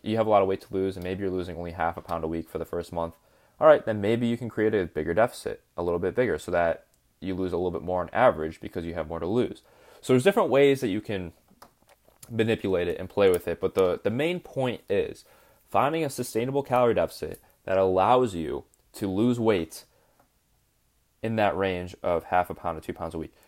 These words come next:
We don't wanna go more than that. That's where a lot of people fuck up, because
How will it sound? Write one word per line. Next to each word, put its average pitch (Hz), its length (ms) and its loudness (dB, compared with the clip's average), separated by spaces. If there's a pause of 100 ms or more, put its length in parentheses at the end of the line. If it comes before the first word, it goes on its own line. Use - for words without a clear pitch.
(100)
We 113 80 0
don't 135 320 2
wanna 143 180 0
go 120 120 6
more 95 180 0
than 82 80 -4
that. 58 220 -8
That's 113 300 2
where 156 120 4
a 139 60 6
lot 107 200 4
of - 60 -6
people 104 280 -4
fuck 85 260 -2
up, 62 200 -6
because - 380 -2